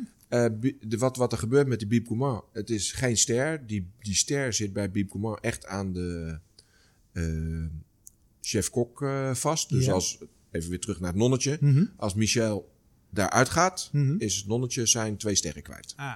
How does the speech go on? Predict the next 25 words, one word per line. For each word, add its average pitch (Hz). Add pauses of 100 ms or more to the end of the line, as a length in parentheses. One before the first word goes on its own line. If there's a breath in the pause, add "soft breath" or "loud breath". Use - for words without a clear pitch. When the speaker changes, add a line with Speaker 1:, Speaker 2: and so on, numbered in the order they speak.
Speaker 2:
oké. 117 (640 loud breath)
Speaker 1:
Als 107
Michel 123
ergens 120
anders 135
begint, 135 (100)
Speaker 2:
Ja. 156
Speaker 1:
duurt 117
het 113
meestal 113
nog 110
geen 101
jaar 127
voordat 123
hij 117
zijn -
twee 117
sterren 107
weer 107
bij 98
die 110
nieuwe 123
Speaker 2:
Daar 110
Speaker 1:
zaak 110
Speaker 2:
heeft. -